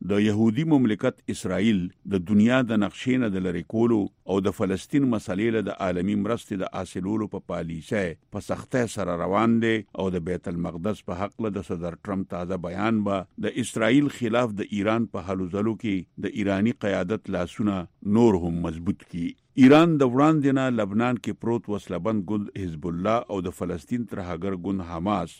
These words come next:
د اسرائیل خلاف په شا ټپوي. دوی ټولو د وړاندې نه د بیت المقدس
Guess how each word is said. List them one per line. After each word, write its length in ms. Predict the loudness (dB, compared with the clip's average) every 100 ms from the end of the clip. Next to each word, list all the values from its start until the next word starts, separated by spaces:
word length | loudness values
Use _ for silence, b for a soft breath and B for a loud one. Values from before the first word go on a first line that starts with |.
| _ -8
د 140 | -6 -6
اسرائیل 440 | -6 -2 2 2 0
خلاف 420 | -6 -2 -2 -2 -6
په 120 | -12 -6
شا 140 | -6
ټپوي. 440 | -6 -10 -10 -8 -8 -12 _
دوی 260 | -4 6 6
ټولو 380 | 6 2 4 2
د 80 | 0
وړاندې 460 | 0 2 2 2 0
نه 60 | -2
د 140 | -2 -4
بیت 180 | -6
المقدس 540 | -6 -4 -6 -6 -8